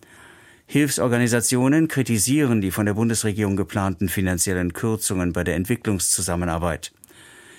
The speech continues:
Im Grenzkonflikt zwischen Thailand und Kambodscha ist die vereinbarte Waffenruhe in Kraft getreten. Der Wetterbericht, zunächst die Lage.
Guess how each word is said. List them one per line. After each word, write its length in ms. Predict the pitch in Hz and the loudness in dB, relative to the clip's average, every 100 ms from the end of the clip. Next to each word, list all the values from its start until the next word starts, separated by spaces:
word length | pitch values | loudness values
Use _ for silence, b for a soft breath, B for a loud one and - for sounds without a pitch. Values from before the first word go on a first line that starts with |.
| B | B
Im 100 | 98 | -2
Grenzkonflikt 760 | 95 107 123 - 131 - 156 156 | 0 2 0 0 -2 0 -2 -2
zwischen 320 | - 110 107 | -4 -2 -2
Thailand 440 | 110 110 107 107 | -2 0 0 0
und 120 | 90 98 | -4 -2
Kambodscha 600 | 92 90 107 - 104 92 B B B - | -2 0 0 0 0 -2 B B B -2
ist 260 | 123 - | -2 0
die 180 | 107 95 | 0 0
vereinbarte 680 | 110 92 110 107 98 90 85 | -2 0 0 2 0 -2 -2
Waffenruhe 640 | 87 - 90 85 87 85 | -2 0 -2 0 0 0
in 140 | 107 | -2
Kraft 300 | - 87 - | -2 -4 -4
getreten. 520 | - - 87 82 85 - - - _ _ _ B B B B B B B B B B B B _ _ _ _ _ _ 127 | -8 -4 -4 -4 -6 -6 -16 -20 _ _ _ B B B B B B B B B B B B _ _ _ _ _ _ 2
Der 80 | |
Wetterbericht, 560 | 160 190 139 92 85 - | 4 4 2 2 0 -4
zunächst 480 | - - 113 107 - | -4 0 2 2 0
die 80 | 113 | 0
Lage. 460 | 107 113 95 78 | 2 2 0 -4